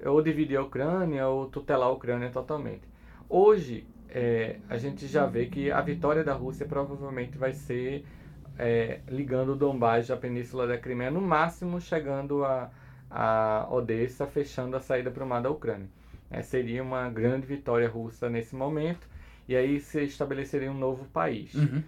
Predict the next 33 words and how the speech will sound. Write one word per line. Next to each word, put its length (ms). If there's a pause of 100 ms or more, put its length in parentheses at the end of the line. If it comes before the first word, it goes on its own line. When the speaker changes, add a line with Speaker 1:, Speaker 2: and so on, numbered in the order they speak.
(120)
Speaker 1:
Né, 120
já 120
tem 180
até 200
nome 720 (200)
que 120
eu 100
não 140
sei 120
como 200
ficaria 260
em 60
português, 480
mas 180
a 80
tradução 380
é 20
Novorússia, 800 (180)
Speaker 2:
Hum. 200 (220)
Speaker 1:
né? 320 (400)
Bielorrússia, 600
Novorússia. 640
Speaker 2:
Sim, 220
sim. 180 (600)
Speaker 1:
Né, 320
inclusive 360
pra 140
fazer, 300 (160)
é, 180
uma 180
afronta 440
aos 100
ucranianos. 580